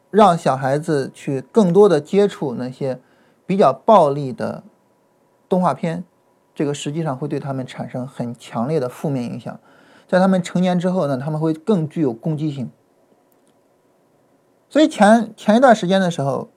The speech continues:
嗯，这个一直呢就有那些小孩子，比如说，呃，攻击大人也好，攻击什么也好，然后说原因是因为这个看了《喜羊羊与灰太狼》或者是看了《熊出没》，很多人就说：“这跟那有过什么关系呢？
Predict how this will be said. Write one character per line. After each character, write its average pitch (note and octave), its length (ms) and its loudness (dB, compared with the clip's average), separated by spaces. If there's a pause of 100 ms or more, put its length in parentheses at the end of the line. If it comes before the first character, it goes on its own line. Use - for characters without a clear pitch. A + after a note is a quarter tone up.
(140)
嗯， B2+ 420 -4 (640)
这 D3 160 -4
个 C3 280 2
一 G#3+ 180 4
直 D#3 200 0
呢 E3 160 4
就 F3 120 2
有 C#3 160 6
那 C#3+ 100 -2
些 D#3+ 100 0
小 D3 160 -2
孩 B2 220 -2
子， C#3+ 120 -4
比 B2+ 120 -6
如 A#2+ 100 -2
说， C#3+ 300 -4 (360)
呃， B2 320 -8
攻 E3+ 280 -4
击 F3 160 -6
大 E3 200 -2
人 B2+ 120 -4
也 B2+ 120 -6
好， C3+ 160 -4
攻 C#3+ 240 -8
击 C#3+ 260 -6
什 C#3 160 -14
么 B2+ 80 -10
也 C3+ 100 -8
好， C#3 240 -12 (340)
然 B2+ 100 -6
后 D3 240 0
说 D3 240 -4
原 C#3+ 260 -2
因 E3+ 160 0
是 E3 160 -6
因 D3+ 220 -6
为 B2+ 260 -4
这 C3 200 -10
个 B2+ 100 -8
看 E3 300 -4
了 C#3+ 100 -4
《喜 C#3 140 -10
羊 C3+ 120 -4
羊 C#3+ 160 -6
与 D3 40 -6
灰 D3+ 180 -6
太 D#3 60 -6
狼》 B2+ 340 -4
或 D#3 80 -6
者 B2+ 140 -6
是 C3 420 -10 (320)
看 D#3+ 160 -4
了 C#3+ 100 -2
《熊 C#3+ 140 -6
出 E3 80 -2
没》， F3+ 180 0 (540)
很 C#3 140 -8
多 F3 100 -2
人 A#3+ 80 -2
就 D#4 80 -2
说 F4 160 -6
：“这 A#4+ 420 4
跟 A#3 140 4
那 B3+ 100 2
有 A3+ 100 6
过 G3+ 100 2
什 F#3+ 100 0
么 F#3+ 80 0
关 G#3+ 220 4
系 G#3+ 80 2
呢？ F3 220 0